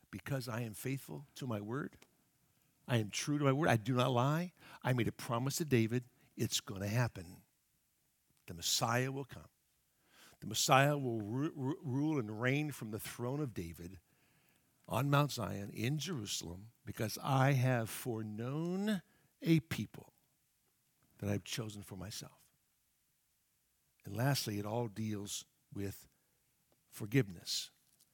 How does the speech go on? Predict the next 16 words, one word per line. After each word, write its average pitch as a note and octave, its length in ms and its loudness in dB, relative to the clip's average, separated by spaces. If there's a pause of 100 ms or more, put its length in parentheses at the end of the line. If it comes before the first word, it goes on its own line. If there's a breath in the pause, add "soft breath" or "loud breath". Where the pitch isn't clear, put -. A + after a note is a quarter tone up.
(180)
From G2 120 -8
the F#2 80 -4
book A#2+ 200 -2
of A#2+ 120 2
Isaiah, A2+ 500 4 (1400 soft breath)
Isaiah A#2+ 680 4
chapter A#2 240 -4
forty-three, G#2 720 -4 (1800)
verse A#2 180 -4
number A#2+ 140 2
twenty-five, - 680 -4 (1600)
the B2 80 -8
Lord A#2 220 2
says G2 240 0
these G2 160 -6
words, - 480 -10